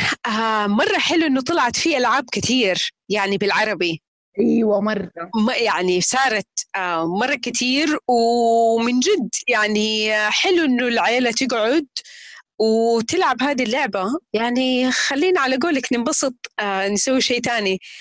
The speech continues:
Speaker 1: في بس كلمة أنتي واحدة قلتيها وأبغى أرجع لها لأنها مرة مهمة. قلتي: "مو لازم يكون شخص واحد، آم، يسوي لنا كل شيء." وهذه بتهيأ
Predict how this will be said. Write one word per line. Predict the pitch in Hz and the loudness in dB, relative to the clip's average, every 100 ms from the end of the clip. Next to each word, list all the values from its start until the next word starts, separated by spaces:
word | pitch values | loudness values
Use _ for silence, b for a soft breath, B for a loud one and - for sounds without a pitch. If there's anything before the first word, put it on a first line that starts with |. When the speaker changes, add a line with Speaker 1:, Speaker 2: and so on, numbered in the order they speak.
| B B B | B B B
Speaker 1:
في | - 370 403 | 0 2 2
بس | 381 - - _ - | 2 -2 -6 _ -4
كلمة | 415 311 | 0 2
أنتي | 285 285 311 | 2 2 2
واحدة | 302 - 226 | 0 0 0
قلتيها | 233 247 254 302 269 220 226 285 - B B _ _ - | 0 0 0 2 2 2 2 0 -2 B B _ _ 0
وأبغى | 214 196 190 175 _ - 202 214 - | 2 4 4 2 _ -10 -4 0 0
أرجع | - 269 302 | 0 2 2
لها | 262 226 214 233 | 2 0 2 0
لأنها | 226 190 208 208 208 | 0 -2 -4 -4 -4
مرة | 208 269 240 | -2 0 0
مهمة. | 202 208 220 196 208 254 B B B B B _ _ - 214 | 0 0 0 0 -2 -4 B B B B B _ _ -6 -2
قلتي: | 311 320 - - 277 269 285 - | 0 0 -2 -4 -2 -2 -2 0
"مو | 247 277 320 | 2 4 4
لازم | 311 285 233 | 4 2 0
يكون | 214 - 247 220 | -2 -2 -2 0
شخص | - 285 254 - | -2 -2 -2 -2
واحد، | 269 262 269 - 247 330 320 - _ _ - | 0 2 0 0 0 0 -2 -6 _ _ -6
آم، | 214 196 185 - | 0 2 0 -2
يسوي | 208 240 226 262 | -2 0 0 2
لنا | 240 196 | 0 -2
كل | - 214 180 | -2 -2 0
شيء." | - 151 - _ _ - | 0 -2 -6 _ _ -8
وهذه | 180 240 359 359 311 | -4 0 0 2 0
بتهيأ | 214 247 - 262 277 | 0 -2 -2 0 0